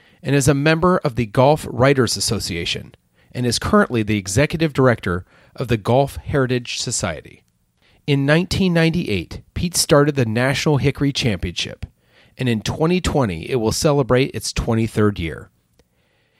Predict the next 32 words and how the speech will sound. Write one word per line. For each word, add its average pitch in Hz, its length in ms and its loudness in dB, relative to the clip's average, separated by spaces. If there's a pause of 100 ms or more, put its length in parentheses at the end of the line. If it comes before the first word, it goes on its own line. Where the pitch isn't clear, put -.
(140)
Pete 226 220 0
formally 202 520 4
serves 165 500 2
as 135 180 -2
the 113 80 -4
championship 156 640 0
director, - 560 0 (440)
but 139 180 0
informally, 98 800 0 (240)
we 110 180 -2
call 95 320 0
him 110 220 -6 (320)
the 101 180 0
Czar. 92 400 -4 (1500)
Pete, - 320 0
thank 175 240 -2
you 190 80 -2
so 190 240 2
much 135 300 0
for 131 160 -2
joining 135 280 2
us 110 160 -4
on 139 120 -6
the 113 80 -4
twenty-third 170 580 0
episode 156 460 0
of 120 80 -2
the 107 80 -6
Talking 127 400 -2
Golf 107 260 0
History 110 320 -2
Podcast. - 600 -4